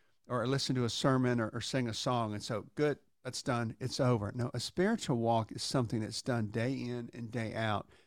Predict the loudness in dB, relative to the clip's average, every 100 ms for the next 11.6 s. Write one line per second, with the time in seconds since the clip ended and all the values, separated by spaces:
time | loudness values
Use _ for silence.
0 | _ -6 0 4 4 4 2 2 4 4
1 | 4 2 0 2 2 -2 -12 _ _ _
2 | _ -6 0 2 2 2 -2 0 -2 -10
3 | _ _ _ _ _ 0 4 6 6 4
4 | 4 2 2 -2 -8 -12 -14 -4 -2 -2
5 | -4 -6 0 2 2 0 -2 0 0 0
6 | 0 0 0 -2 -2 2 2 0 -6 _
7 | _ -6 -2 2 2 2 0 0 2 2
8 | 0 -2 -2 -2 -4 -8 -2 -2 0 0
9 | 2 4 4 2 -2 -4 -6 -2 0 -2
10 | -6 -16 _ -10 -2 2 4 2 2 0
11 | 0 0 -2 -2 -6